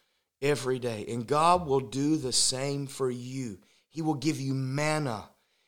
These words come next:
He will give you supernatural provision for you and your family. Just believe, just believe. Pray specifically. Does this make sense? When you take these six practical steps,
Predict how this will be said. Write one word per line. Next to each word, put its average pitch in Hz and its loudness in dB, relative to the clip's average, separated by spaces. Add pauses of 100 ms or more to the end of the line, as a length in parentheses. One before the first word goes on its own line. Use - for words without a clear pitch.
(100)
He 160 -12
will 165 -2
give 147 -6
you 143 -4
supernatural 160 0
provision 123 -4 (800)
for 139 -4
you 151 -2
and 135 -2
your 113 2
family. 110 -8 (600)
Just 139 4
believe, 120 -2
just 151 0
believe. 120 0
Pray 165 0 (400)
specifically. - 0 (640)
Does 147 0
this 202 6
make 185 4
sense? - 2
When 151 0
you 202 -2
take 175 0
these 131 -4
six 180 2
practical 160 -4
steps, - -4